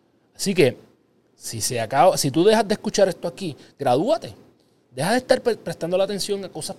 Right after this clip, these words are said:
pequeñas que no tienen ningún tipo de sentido. Segunda cosa es que desarrollemos compasión. Todo el mundo está librando una batalla de la cual tú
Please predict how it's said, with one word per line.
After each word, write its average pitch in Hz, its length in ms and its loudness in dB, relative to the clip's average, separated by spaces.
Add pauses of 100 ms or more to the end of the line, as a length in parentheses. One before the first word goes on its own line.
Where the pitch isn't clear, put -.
(120)
pequeñas 190 400 -10
que 185 100 -12
no 156 160 -10 (320)
tienen 175 280 -6
ningún 160 260 -4
tipo 175 300 -6
de 175 80 -4
sentido. 185 500 -6 (760)
Segunda 214 520 -2
cosa 185 240 -8
es 170 60 -10
que 151 160 -6
desarrollemos 123 840 -8
compasión. 101 760 -12 (1600)
Todo 180 560 0
el 127 160 -10
mundo 135 580 -10
está 107 640 -12
librando 107 680 -10
una 123 340 -10
batalla 117 640 -8 (580)
de 107 140 -12
la 107 100 -6
cual 110 240 -8
tú 185 380 -8